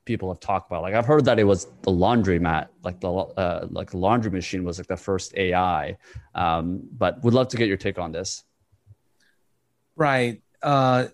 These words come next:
Speaker 2: I think it was in the nineteen fifties <clears throat> at a conference in Dartmouth, the term A I was, um, um, coined, uh, by John McCarthy,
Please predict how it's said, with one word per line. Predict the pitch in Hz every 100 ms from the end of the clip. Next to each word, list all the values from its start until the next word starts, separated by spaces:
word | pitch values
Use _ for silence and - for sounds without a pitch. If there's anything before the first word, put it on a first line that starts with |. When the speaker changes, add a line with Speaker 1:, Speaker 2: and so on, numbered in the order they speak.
| -
Speaker 2:
I | 160
think | 202 262 214
it |
was | 143 123
in | 127
the | 117
nineteen | 113 113 113 110
fifties | - 123 - 101 98 - - -
<clears throat> | - -
at | 262 143 135
a | 127
conference | 135 135 131 117 117
in | 113
Dartmouth, | 113 113 - 98 98 - _ _ _ -
the | 107
term | - 117 117 107 113
A | 127 113
I | 113 113
was, | 107 107 101 -
um, | 101 98 98 - -
um, | 110 104 101 - _ -
coined, | 135 101 98 117 - _ - _ -
uh, | 110
by | 101 107 101
John | 117 110
McCarthy, | 113 - 117 - 107 127